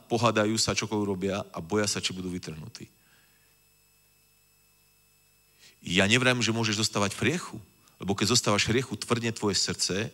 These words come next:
a ty nevieš, kedy príde ten moment, nie že ťa už Pán nevie prijať a ti neodpustí, ale kedy tak stvrdne tvoje srdce, že ty už ani nebudeš mať chuť ísť k Pánovi, ani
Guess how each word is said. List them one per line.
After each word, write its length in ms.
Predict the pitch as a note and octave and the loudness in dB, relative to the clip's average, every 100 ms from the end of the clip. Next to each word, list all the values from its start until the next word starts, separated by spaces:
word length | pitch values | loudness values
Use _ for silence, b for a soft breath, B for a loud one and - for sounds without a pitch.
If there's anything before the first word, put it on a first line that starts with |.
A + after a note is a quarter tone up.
| B B B | B B B
a 80 | A2 | -4
ty 160 | G#2+ | 4
nevieš, 240 | B2+ C3+ - | 6 6 4
kedy 240 | B2+ A#2+ | 2 0
príde 320 | B2 A2+ A2 | 2 2 2
ten 40 | F#2+ | 0
moment, 600 | F2+ F#2 F#2 F#2+ A#2+ C3+ - - | 0 2 2 0 -2 -6 -6 2
nie 80 | D#3 | 4
že 80 | F#3 | 4
ťa 160 | A#2+ | 0
už 160 | G#2 - | -2 0
Pán 240 | G2+ G2 | 0 2
nevie 160 | F#2 F2+ | 0 -2
prijať 300 | - F#2 F2+ | -4 -4 -2
a 80 | F2 | -4
ti 80 | F2+ | -6
neodpustí, 560 | E2+ - - - - - b b | -6 -8 -6 -6 -8 -18 b b
ale 240 | F#2 F#2+ | 0 0
kedy 320 | - A2+ A2+ | 0 2 2
tak 160 | A#2+ B2+ | 0 -2
stvrdne 400 | - A2+ G#2+ G2+ | 0 -2 -2 -4
tvoje 240 | G2+ F#2+ | -2 -2
srdce, 400 | - F2+ G2+ G2+ | -2 -2 -2 -2
že 160 | - G2+ | -4 -8
ty 80 | G2+ | -4
už 80 | |
ani 160 | G2+ G#2 | -4 -4
nebudeš 160 | F#2+ G2 | -6 -6
mať 160 | F#2 | -8
chuť 120 | - G2 | -6 -2
ísť 120 | - | -2
k 60 | - | -2
Pánovi, 380 | F#2+ F#2+ F2+ G2+ A#2 B B | -4 -4 -4 -6 -8 B B
ani 320 | - G2+ G2+ | -6 -2 -2